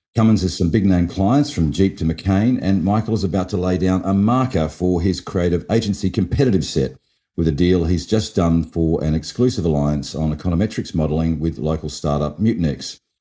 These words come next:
Not your typical territory, you would think, for a creative house, but he says that's part of the problem. Creativity needs more business acumen.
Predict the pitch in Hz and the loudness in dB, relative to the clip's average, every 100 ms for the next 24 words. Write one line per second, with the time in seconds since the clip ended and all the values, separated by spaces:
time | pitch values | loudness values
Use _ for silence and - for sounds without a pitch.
0 | _ - 120 - 101 - - 147 117 95 | _ -2 0 2 -2 -2 -2 0 2 0
1 | 80 110 92 73 71 69 71 - 92 113 | 0 2 2 0 0 0 -2 0 0 0
2 | - 85 78 - 73 - 80 80 80 85 | 0 0 2 0 -2 -2 0 2 2 0
3 | 104 139 - - 85 80 101 87 101 98 | 0 -2 -8 -4 -2 0 0 2 0 -2
4 | - 85 76 78 - 120 90 65 67 _ | -2 -2 0 0 0 2 2 0 -4 _
5 | _ _ _ - 80 78 131 95 87 90 | _ _ _ 0 0 2 2 4 4 4
6 | 85 82 - 78 78 - 76 - 69 - | 4 2 2 0 0 0 -4 -4 -8 -2
7 | 98 - 78 67 69 | -2 0 0 2 -2